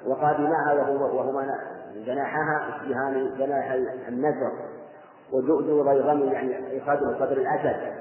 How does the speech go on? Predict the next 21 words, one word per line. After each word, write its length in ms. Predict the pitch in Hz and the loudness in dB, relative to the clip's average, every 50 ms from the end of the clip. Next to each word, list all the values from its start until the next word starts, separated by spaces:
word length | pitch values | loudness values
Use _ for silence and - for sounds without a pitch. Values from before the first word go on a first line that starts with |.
| - - - - - - - - - - - - - - - - - - 131 | -12 -14 -16 -16 -18 -20 -20 -20 -20 -20 -20 -20 -20 -20 -20 -20 -12 -8 -4
وكذلك 580 | 139 135 135 151 151 160 156 151 160 156 143 | -2 0 2 2 2 4 4 4 4 4 2
حبتها 580 | 156 156 139 143 160 170 - 165 143 139 143 147 | 2 0 0 2 2 2 2 0 0 0 0 0
أفاعي 600 | 135 147 143 143 127 - 131 127 117 - - - - - - - - - - - - - - - - - - - - - | 0 2 2 2 2 0 0 -2 -2 -4 -6 -10 -12 -14 -16 -16 -18 -20 -20 -20 -20 -20 -20 -20 -20 -20 -20 -18 -10 -8
الأرض 480 | 123 135 156 156 147 139 156 156 - 147 | -4 0 2 2 2 2 0 -2 0 0
وهي 240 | 135 123 131 135 | 2 2 4 4
العقارب، 580 | 135 131 131 131 127 147 151 143 135 131 143 139 - - - - | 4 2 0 0 2 4 4 4 4 4 2 2 0 -2 -4 0
بطنا 360 | - 156 156 151 147 151 131 | 2 2 2 2 2 0 0
تشبه 440 | - - - - - 147 127 131 135 | -2 -4 -6 -4 -2 -2 0 2 2
العق-، 280 | 135 135 135 131 - 135 | 2 2 0 -2 0 -2
عقارب 460 | 120 127 135 135 151 139 135 127 127 131 131 123 - - - 123 | -2 -2 0 0 2 2 2 2 2 0 0 -2 -2 -4 -8 -6
ببطنها، 580 | 127 127 143 147 - 151 135 120 110 120 117 - - - - - - - - | -4 0 2 2 2 2 0 -2 -2 -2 -4 -4 -6 -10 -12 -12 -14 -8 -2
بطنا 320 | 135 160 160 - 139 139 139 | 0 0 0 0 0 -2 -2
نعمت 220 | 135 135 - - | -2 -2 -2 -2
عليها 220 | - 139 135 139 | 0 0 2 2
ثياب 420 | 143 165 175 185 180 170 160 156 143 | 2 4 4 6 6 6 4 4 2
الخيل 440 | 135 - 147 151 147 139 135 - 131 | 2 2 2 2 2 2 0 0 0
بالرأس 360 | 131 - 151 151 151 - 175 | 0 2 0 0 0 0 2
والفم، 300 | 202 160 131 131 131 127 | 2 2 2 2 2 2
يعني 160 | 139 139 135 | 2 2 2
تشبه 300 | 139 165 139 - 151 143 | 2 0 0 2 2 2
الخيل 480 | 139 131 - 147 147 143 135 - - | 2 4 4 4 4 4 4 2 -2